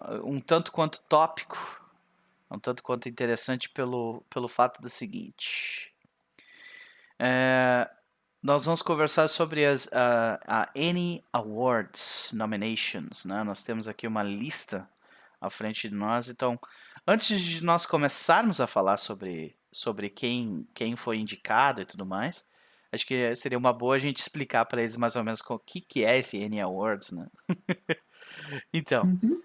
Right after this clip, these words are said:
Speaker 1: ah, o Annie Awards, ele, ele,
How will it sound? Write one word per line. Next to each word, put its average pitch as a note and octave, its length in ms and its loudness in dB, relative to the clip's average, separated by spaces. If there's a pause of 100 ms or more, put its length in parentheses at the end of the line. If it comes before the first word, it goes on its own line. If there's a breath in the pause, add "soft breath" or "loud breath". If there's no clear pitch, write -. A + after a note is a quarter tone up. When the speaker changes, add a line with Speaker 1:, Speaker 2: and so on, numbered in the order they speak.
(100)
Speaker 1:
ah, C3+ 720 6 (680)
o D3 160 2
Annie F3+ 200 6
Awards, F3+ 560 6
ele, E3+ 320 2
ele, C3 960 4